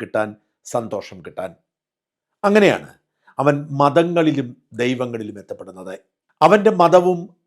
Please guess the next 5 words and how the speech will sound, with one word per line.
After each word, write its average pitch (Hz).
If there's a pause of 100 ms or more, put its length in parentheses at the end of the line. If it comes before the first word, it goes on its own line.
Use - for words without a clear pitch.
അവൻ്റെ 147
ദൈവവും 135 (680)
അവൻ്റെ 143 (100)
പാരമ്പര്യവുമായി 147 (300)
ബന്ധപ്പെട്ടതാണ്. 110